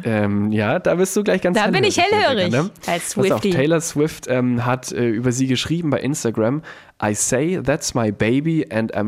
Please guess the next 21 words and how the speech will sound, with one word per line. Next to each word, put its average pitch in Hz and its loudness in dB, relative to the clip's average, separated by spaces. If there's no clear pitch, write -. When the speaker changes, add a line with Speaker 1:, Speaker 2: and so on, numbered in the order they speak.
Speaker 1:
really 123 0
proud." - -6
Also 101 -4
im 107 -2
Sinne 113 0
von, 110 -2
ich 107 -6
sage, 110 0
sie 113 -2
ist 110 -4
so 117 -2
ein 110 -2
bisschen 110 -4
mein, 101 -2
mein 107 -2
Ziehkind, 170 -2
mein 123 0
musikalisches, 123 -2
und 110 -4
sie 95 -2
ist - -6